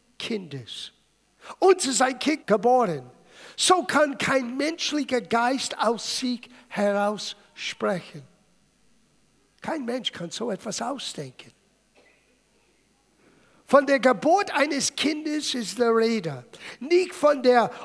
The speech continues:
umwälzenden Tat eines starken Mannes, nicht von den kühnen Entdeckungen eines Weisen, nicht von den frommen Werk eines Heiligen.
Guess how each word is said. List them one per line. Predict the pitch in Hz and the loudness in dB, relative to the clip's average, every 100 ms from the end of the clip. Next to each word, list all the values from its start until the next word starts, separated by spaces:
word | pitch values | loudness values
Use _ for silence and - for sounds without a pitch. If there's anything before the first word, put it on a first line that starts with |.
| - | -4
umwälzenden | 311 330 214 143 277 330 - 294 262 233 214 208 | 0 0 0 4 4 4 0 -2 -2 -4 -4 -2
Tat | - - 247 277 - - - - | 2 4 4 2 -4 -18 -20 -8
eines | 190 202 | -6 -2
starken | - - 254 226 254 | 0 2 2 2 -2
Mannes, | 226 233 247 262 262 - - - - | 0 0 0 -2 -4 -6 -8 -12 -4
nicht | 294 311 - | 2 2 2
von | 302 294 | 2 2
den | 254 247 220 - - _ | 2 0 -4 -10 -18 _
kühnen | - - 311 294 269 233 - - | 0 4 4 4 0 -4 -12 -10
Entdeckungen | 202 185 - 277 - 277 254 | -10 -6 0 0 0 -4 0
eines | 220 220 190 - | 0 0 -2 0
Weisen, | 214 240 262 - 269 269 - - - | 2 4 2 -2 -2 -4 -8 -14 -4
nicht | 302 330 | 0 0
von | - 285 | 0 -2
den | 254 240 | 0 -2
frommen | - - 285 285 220 160 | -4 -2 0 0 -4 -2
Werk | 247 262 - 262 | 0 0 0 -2
eines | 208 196 - - | 0 0 0 2
Heiligen. | 226 247 262 247 254 262 | 2 2 -2 -4 -4 -6